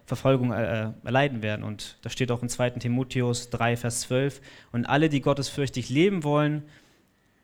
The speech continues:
in Christus Jesus, werden Verfolgung erleiden.“ Da steht nicht „werden vielleicht“, sondern da steht „werden Verfolgung erleiden“.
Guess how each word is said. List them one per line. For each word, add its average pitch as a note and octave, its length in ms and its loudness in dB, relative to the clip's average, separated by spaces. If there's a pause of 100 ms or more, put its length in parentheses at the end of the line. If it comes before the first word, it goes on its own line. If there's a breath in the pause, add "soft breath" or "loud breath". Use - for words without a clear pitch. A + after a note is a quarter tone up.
(100)
in C#3+ 140 2
Christus - 480 -2
Jesus, C3+ 480 -2
werden D3+ 420 2
Verfolgung B2+ 480 -2
erleiden.“ A#2+ 480 -4 (320)
Da - 80 -18
steht - 240 -4
nicht B2 180 -4
„werden B2 220 0
vielleicht“, B2 420 -2
sondern A2 300 -6
da - 80 -14
steht B2 340 -8
„werden C#3 400 2
Verfolgung A#2+ 580 -4
erleiden“. A#2+ 440 -6